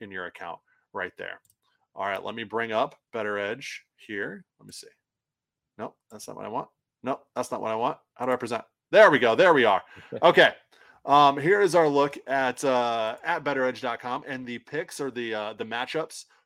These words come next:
Speaker 1: for match day four in Major League Soccer. And, uh, Dom and I are each gonna sort of, we're gonna start with Minnesota United.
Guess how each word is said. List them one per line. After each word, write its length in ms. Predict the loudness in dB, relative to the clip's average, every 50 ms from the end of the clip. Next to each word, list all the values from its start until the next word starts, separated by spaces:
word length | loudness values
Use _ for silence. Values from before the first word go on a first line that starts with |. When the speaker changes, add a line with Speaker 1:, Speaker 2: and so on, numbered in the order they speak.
| _
Speaker 1:
for 720 | _ -14 -8 -8 -6 -4 -2 -2 -2 -2 -2 -4 -6 -8 -10 -10
match 260 | -10 -10 -8 -8 -6
day 100 | -8 -8
four 480 | -8 -8 -12 -10 -10 -10 -12 -14 -16 _ _ -12
in 160 | -10 -8 -6
Major 200 | -6 -6 -8 -8
League 200 | -10 -10 -10 -10
Soccer. 480 | -8 -6 -6 -6 -6 -8 -10 -12 -12 _ _ _ _ _ _ _ _ _ -6
And, 600 | -4 -2 0 0 0 0 0 -2 -2 -6 -8 -12 -12 -6 -4
uh, 280 | -2 0 0 -2 -2
Dom 400 | -4 -6 -6 -4 -4 -4 -6 -6
and 100 | -6 -6
I 180 | -6 -6 -4 -6
are 120 | -6 -6
each 300 | -6 -8 -10 -10 -10 -12
gonna 140 | -10 -10 -10
sort 260 | -10 -8 -6 -4 -4
of, 140 | -4 -4 -6
we're 100 | -6 -6
gonna 140 | -4 -4 -4
start 220 | -2 2 2 2
with 100 | 2 0
Minnesota 360 | -6 -8 -8 -6 -6 -6 -6
United. 340 | -6 -10 -12 -14 -18 -20 -20